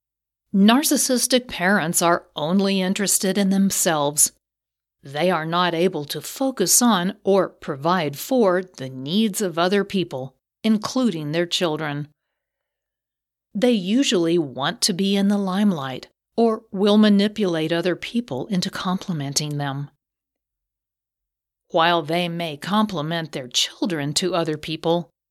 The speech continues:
they rarely acknowledge your achievements to you. Any problems their child has,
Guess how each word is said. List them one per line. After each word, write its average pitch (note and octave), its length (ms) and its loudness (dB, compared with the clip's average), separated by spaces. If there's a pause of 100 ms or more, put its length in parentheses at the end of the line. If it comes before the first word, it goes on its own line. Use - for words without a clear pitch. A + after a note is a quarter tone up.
they C3+ 240 -6
rarely E3 680 -2
acknowledge F#3+ 680 0
your F#3+ 240 2
achievements E3 800 -4
to G#3 140 -2
you. D#3 580 -4 (1200)
Any F3+ 260 0
problems D#3+ 720 0
their D#3 200 -4
child D3 500 -2
has, G3+ 480 0